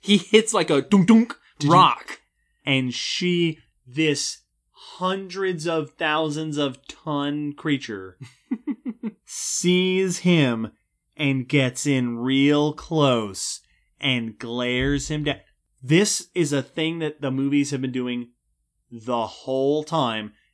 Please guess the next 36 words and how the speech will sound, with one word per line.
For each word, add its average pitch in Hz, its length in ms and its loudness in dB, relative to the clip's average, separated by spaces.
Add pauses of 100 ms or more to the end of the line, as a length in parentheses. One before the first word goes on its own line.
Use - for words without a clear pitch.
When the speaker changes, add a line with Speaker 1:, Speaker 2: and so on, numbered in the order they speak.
Speaker 2:
It's 127 200 -6
the 110 120 -12
same 147 440 -2
thing 151 240 -6
as 135 140 -6
when 127 240 -4
the 110 120 -6
V-Rexes 139 1040 -6
in 120 180 -8
Skull - 300 -6
Speaker 1:
Yeah. 113 60 -2 (100)
Speaker 2:
Island 165 260 -4
were 131 100 -6
trying 117 320 -8
to 104 80 -10
grab 117 680 -8 (300)
Anne 123 420 -6 (140)
out 123 220 -4
of 123 160 -8
Kong's 135 420 -8
hand. 107 340 -8
Speaker 1:
Yep. 139 400 -2 (420)
Speaker 2:
It's 139 240 -2
the 123 180 -6
same 143 560 -2
thing 135 600 -6 (640)
that 131 360 -4
as 127 320 -2
when 117 680 -6 (380)
the, 110 720 -6 (380)
uh, 123 220 -4
uh, 120 180 -8
kaiju 135 480 -2
in 120 80 -4
Pacific 120 380 -8
Rim 135 280 -6